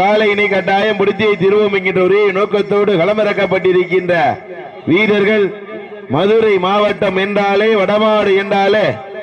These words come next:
அன்று முதல் இன்று வரை தனக்கென்று தனி சிறப்பை பெற்ற மதுரை மாவட்டம் மேலூர் நகர் காஞ்சிவனம் குழு வீரர்கள் கடுமையாக போராடி கொண்டிருக்கின்றார்கள். இந்த கடுமையான போட்டியிலே, இந்த கடுமையான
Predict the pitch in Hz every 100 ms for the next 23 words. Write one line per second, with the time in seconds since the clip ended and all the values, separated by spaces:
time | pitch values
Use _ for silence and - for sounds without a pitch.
0 | - - 147 202 214 196 208 220 214 196
1 | 208 196 196 214 208 190 196 220 202 208
2 | 202 190 190 214 175 196 208 208 190 196
3 | 175 190 185 170 139 - - - - 123
4 | 170 226 220 196 170 190 202 190 165 185
5 | 180 175 160 127 - - - 160 220 240
6 | 214 202 160 185 202 196 185 175 151 107
7 | - - - 156 240 208 220 208 190 185
8 | 185 190 226 226 202 135 - - - -
9 | 113 143 208 220 202 190 180 165 170 165
10 | 165 160 165 165 165 156 156 156 151 156
11 | 160 - - - - - - - - 147
12 | 196 185 180 185 180 185 202 208 180 202
13 | 202 190 190 208 220 196 190 180 185 185
14 | 185 208